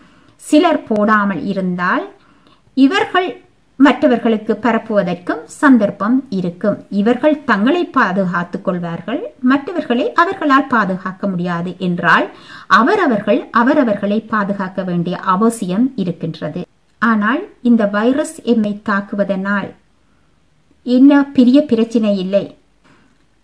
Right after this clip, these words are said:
சிலருக்கு சாதாரண தலையிடி தானே வந்திருக்கின்றது. அஹ், பரவாயில்லை, இது போட வேண்டும் என்ற அவசியம் இல்லை, நாங்கள் தாங்கிக் கொள்வோம் என்று நினைத்தால்,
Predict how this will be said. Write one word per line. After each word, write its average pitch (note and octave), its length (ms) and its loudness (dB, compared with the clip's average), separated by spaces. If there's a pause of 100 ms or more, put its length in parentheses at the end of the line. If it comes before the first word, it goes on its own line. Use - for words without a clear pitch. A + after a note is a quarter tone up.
(320)
சிலருக்கு C#4+ 460 6
சாதாரண A3+ 840 0
தலையிடி A3+ 420 2
தானே G3+ 240 0
வந்திருக்கின்றது. F#3 800 -4 (540)
அஹ், F#3 320 -6 (380)
பரவாயில்லை, G3+ 800 2
இது A3 180 2
போட A#3+ 260 4
வேண்டும் G#3 240 0
என்ற G3 160 0
அவசியம் G3 440 -2
இல்லை, G#3 220 -2
நாங்கள் G3+ 360 0
தாங்கிக் G3+ 380 -2
கொள்வோம் F#3+ 360 0
என்று F#3 180 -4
நினைத்தால், F#3 560 -4